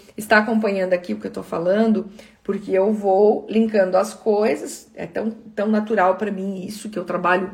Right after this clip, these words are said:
diariamente ajudando as pessoas com isso e usando na minha vida, claro, que eu vou indo, né? E eu preciso ver se vocês estão comigo aqui, tá?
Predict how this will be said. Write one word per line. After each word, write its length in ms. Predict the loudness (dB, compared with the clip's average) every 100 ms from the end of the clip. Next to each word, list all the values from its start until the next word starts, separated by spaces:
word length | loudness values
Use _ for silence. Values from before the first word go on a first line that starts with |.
| -12
diariamente 680 | -2 0 0 0 -4 -6 -6
ajudando 280 | -6 -6 -8
as 100 | -8
pessoas 340 | -12 -10 -12
com 140 | -6 -2
isso 300 | -2 -2 -14 -20 -20 -20 -20 _
e 280 | 2 2 -2
usando 360 | -4 2 2 4
na 120 | 0
minha 200 | 2 0
vida, 360 | -2 -6 -4 -4
claro, 420 | 0 4 4 2 -10 -20 -20 -20 _
que 340 | -2 0 4
eu 100 | 4
vou 180 | 6 6
indo, 340 | 6 4 -2 -2
né? 340 | 0 0 -2
E 100 | 0
eu 80 | 0
preciso 320 | 2 -2 0
ver 140 | 0 0
se 80 |
vocês 300 | -2 0 0
estão 300 | 0 0 0
comigo 300 | 2 2 2 2
aqui, 340 | -4 -10 -8
tá? 380 | 0 0 0 -10